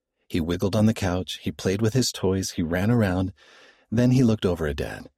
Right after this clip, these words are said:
Dad was sitting quietly and listening to the speakers. Dieter wanted to be like him. So he got out his art supplies. Maybe coloring a picture would help him sit quietly. While he colored,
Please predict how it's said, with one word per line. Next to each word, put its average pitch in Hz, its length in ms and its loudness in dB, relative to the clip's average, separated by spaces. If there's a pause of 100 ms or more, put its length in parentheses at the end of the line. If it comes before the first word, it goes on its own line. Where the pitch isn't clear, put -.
(540)
Dad 104 280 2
was 95 200 -2
sitting 101 420 0
quietly - 840 -4
and 98 120 -4
listening 95 440 -2
to - 100 -8
the 78 80 -10
speakers. - 680 -8 (1000)
Dieter 117 320 4
wanted 101 420 2
to - 60 -6
be 82 140 -2
like 90 320 -4
him. 123 240 0 (800)
So 120 240 2
he 135 140 2
got 113 220 2
out 104 200 2
his 104 160 2
art 87 160 0
supplies. - 580 -6 (420)
Maybe 208 300 4
coloring 180 380 4
a 117 80 4
picture - 320 -2
would - 100 2
help - 240 -4
him 101 80 0
sit 131 180 -2
quietly. - 580 -2 (840)
While 117 240 2
he 196 100 4
colored, 78 440 -2